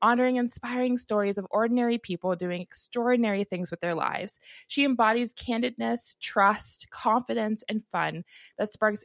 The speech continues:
inspiration for her community, making everyone feel seen and heard. Lauren reminds us that this is our life. Don't let other people's expectations dictate how you live it.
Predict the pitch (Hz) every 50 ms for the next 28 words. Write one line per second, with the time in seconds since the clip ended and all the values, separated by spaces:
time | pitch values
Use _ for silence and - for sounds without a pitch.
0 | - 233 247 254 - - - 226 220 202 214 - - 190 202 - 208 202 - 208
1 | 214 - - _ - 214 208 190 170 165 160 - 156 160 156 170 - _ - -
2 | _ _ - 214 202 - 220 233 226 - - 220 226 226 240 247 247 254 247 240
3 | 247 - 208 190 185 190 - - - - - 226 226 226 233 226 233 - - 214
4 | 208 202 - - 190 151 - 82 101 - - _ _ _ _ _ _ _ _ 214
5 | 226 240 262 285 302 302 294 277 240 214 214 220 - 226 233 - 214 196 185 -
6 | - _ _ _ - 233 - - 214 202 - _ _ _ _ - - 214 214 220
7 | 220 202 190 175 151 127 139 - - - - _ _ _ 208 - - 202 214 220
8 | 233 240 226 - - - 185 190 208 220 220 - 233 226 254 269 262 - - 196
9 | - - 240 247 - - 185 180 - 190 190 196 - _ _ - 190 196 - -
10 | - 214 - - - - 160 165 175 180 180 170 151 151 - - - 98 - -